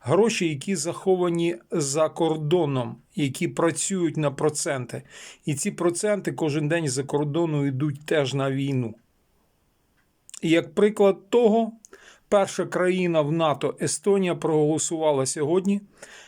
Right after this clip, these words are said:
Естонський парламент проголосував за конфіскацію усіх російських активів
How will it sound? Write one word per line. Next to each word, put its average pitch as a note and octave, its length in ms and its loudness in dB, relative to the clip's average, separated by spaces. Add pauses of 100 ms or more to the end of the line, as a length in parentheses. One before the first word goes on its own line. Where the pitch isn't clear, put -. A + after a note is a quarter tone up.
(140)
Естонський E3+ 560 -2
парламент D#3 680 2
проголосував D3+ 880 0
за F3 540 -2
конфіскацію D#3 920 -2
усіх D3 340 -6
російських D3+ 680 -4
активів G#3 520 -2